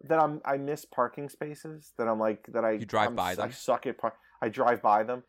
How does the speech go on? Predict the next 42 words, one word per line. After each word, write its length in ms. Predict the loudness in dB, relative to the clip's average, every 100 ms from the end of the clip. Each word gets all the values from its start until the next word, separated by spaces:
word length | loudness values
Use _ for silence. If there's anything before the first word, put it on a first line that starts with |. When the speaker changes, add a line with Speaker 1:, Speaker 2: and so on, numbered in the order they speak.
| _
Speaker 2:
Hmm. 120 | -10 -8
Speaker 1:
It's 120 | -8
partially 480 | 0 0 0 -6 -6
true, 260 | -2 -2
but 160 | 0 0
it's 100 | -2
because 300 | -6 -4 -6
she's, 220 | -4 -4
like, 160 | -4 -6
talking 440 | -8 -8 -6 -6
to 100 | -4
me 140 | -2 2
or 140 | 2
I'm 100 | 2
distracted 640 | -2 -4 -2 -2 -4 -2
while 180 | 2 2
Speaker 2:
Hmm. 60 | 2
Speaker 1:
we're 60 |
trying 200 | -2 -4
to 60 | -2
find 200 | -4 -2
a 40 |
parking 340 | 0 -2 -2 -12
space. 160 | -2
Speaker 2:
It's 60 | 0
also 180 | 2 2
harder 320 | 4 4 4
when 160 | 2 0
you're 80 |
the 80 | -2
one 120 | -2
driving. 480 | 0 2 2 0 -10 _ _ _ _ 0
Speaker 1:
It 140 | 2
is. 420 | 4 0 -4 -14
Speaker 2:
You 140 | -6 4
Speaker 1:
So, 60 |
Speaker 2:
gotta, 340 | 6 6 4 0
Speaker 1:
you 80 | 0
know. 80 |
Speaker 2:
parking 300 | 2 2 0
lots 220 | -2 0 0
are 220 | -4